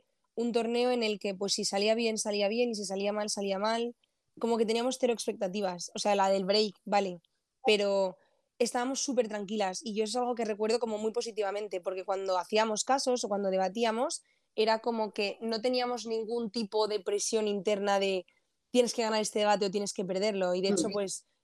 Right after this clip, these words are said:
Speaker 1: luego nos fue muy bien y yo mantengo a día de hoy que obviamente había un montón de componentes, pues, de suerte, ¿no? O, o de haber trabajado, pero mantendré que un componente clave fue la tranquilidad con la que afrontamos ese torneo,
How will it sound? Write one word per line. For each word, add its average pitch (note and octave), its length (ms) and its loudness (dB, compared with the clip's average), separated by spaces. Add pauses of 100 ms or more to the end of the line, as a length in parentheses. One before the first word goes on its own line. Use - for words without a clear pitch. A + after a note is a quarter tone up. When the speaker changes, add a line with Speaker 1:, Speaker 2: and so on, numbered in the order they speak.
Speaker 1:
luego A3 260 2
nos A3+ 200 0
fue A#3 140 2
muy A3 180 2
bien A#3 320 0
y G#3+ 140 -4
yo G#3 100 0
mantengo G#3 520 -2
a G3+ 80 2
día G#3 160 4
de G3+ 120 2
hoy A3 100 0
que - 140 -4
obviamente G3 420 0
había G3 160 0
un G3 60 -6
montón G3 220 -10
de G3 80 -10
componentes, G3 680 -6
pues, F#3 240 -4
de F3+ 100 0
suerte, G3 400 0
¿no? G#3+ 460 4
O, F#3 60 -8 (320)
o G#3 100 2
de G#3 100 6
haber G3 160 2
trabajado, A3 640 2 (340)
pero G#3 240 2
mantendré G3+ 560 -4
que G#3 140 -2
un G3+ 140 -4
componente G#3 500 -6
clave G3+ 300 -2
fue G#3 320 -4
la G#3 120 -2
tranquilidad F#3+ 480 -4
con G3+ 100 -4
la G3 80 -4
que G3 80 -6
afrontamos F#3+ 480 -4
ese F#3 200 -4
torneo, F#3+ 440 -2